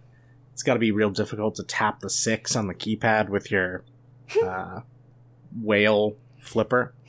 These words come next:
Speaker 2: <laughs> That's fair. I, it, it just seems to me, I don't know how long range echolocation is for sperm whales,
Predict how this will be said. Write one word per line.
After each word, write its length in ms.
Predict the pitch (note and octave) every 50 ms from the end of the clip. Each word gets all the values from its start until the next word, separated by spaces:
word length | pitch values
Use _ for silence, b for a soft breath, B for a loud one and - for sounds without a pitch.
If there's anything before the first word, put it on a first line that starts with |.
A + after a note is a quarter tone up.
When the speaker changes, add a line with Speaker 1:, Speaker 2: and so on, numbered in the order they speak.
| B B B B B B B B -
Speaker 2:
<laughs> 0 | F4 E4 - - F4 G4 - - - F#4 E4+ - - - - F4 - B B B B B B B B B B
That's 380 | - G4 G#4+ G#4+ - - - -
fair. 1080 | - - - - - B3 A#3 A3 G3+ G3 F#3 F3+ F3 F3 F3 F3+ - - - - - -
I, 340 | - C4+ D4+ D4+ - - - - - _ _ _ _ _ _ _
it, 140 | - - - - - - -
it 180 | - D#4 D#4
just 240 | - - - F#4+ -
seems 400 | - - F4 E4+ E4 D#4+ D4+ D#4
to 100 | - D4+
me, 420 | C4+ C4+ B3+ B3+ B3 B3 A#3 - -
I 100 | - B3
don't 160 | C#4+ D#4+ E4+ D4+
know 140 | D4 C#4
how 380 | C4+ A#3 A#3+ A#3 A3 A3 A3 G#3 G3+
long 460 | F#3+ F3 F3 F3+ F#3 F#3+ F#3+ F#3+ F3+
range 560 | F3 E3+ F3 E3+ F3 F3 E3+ D#3+ - - - - _ - -
echolocation 840 | F#3 F3 F3+ F#3 F3 F3 E3+ E3+ E3+ - F#3 E3+ F3 F3 - F3+ D#3+
is 320 | D#3 - E3+ D#3+ D#3+ D#3 -
for 160 | - - E3+
sperm 460 | E3+ - - - - E3 E3 D#3+ D#3+ D#3+
whales, 600 | - - - - - - - A#3 B3 A3+ -